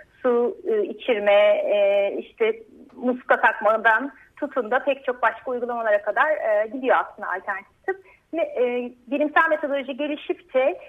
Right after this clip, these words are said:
kanıta dayalı tıp kavramı ortaya çıktıkça aslında alternatif tıbbın içindeki bir kısım,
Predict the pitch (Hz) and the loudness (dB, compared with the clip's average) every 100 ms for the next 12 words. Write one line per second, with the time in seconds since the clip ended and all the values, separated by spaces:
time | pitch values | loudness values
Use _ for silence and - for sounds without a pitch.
0 | - _ - 269 269 311 302 277 262 254 | -20 _ -2 0 0 0 2 2 0 -4
1 | - 311 - 247 233 226 220 247 247 247 | -6 -10 -4 -2 -2 -6 -6 -6 -6 -4
2 | 233 - 269 - 349 - - 254 359 - | -6 -8 -12 -8 -10 -8 0 4 6 4
3 | - - 247 285 320 262 - 254 254 277 | 0 -4 -4 2 2 2 -2 -6 -6 -16
4 | _ 247 247 - 240 240 240 240 226 233 | _ -12 -12 -12 -10 -10 -12 -8 -8 -6
5 | 233 294 - - - 285 | -6 -6 -8 -12 -6 -4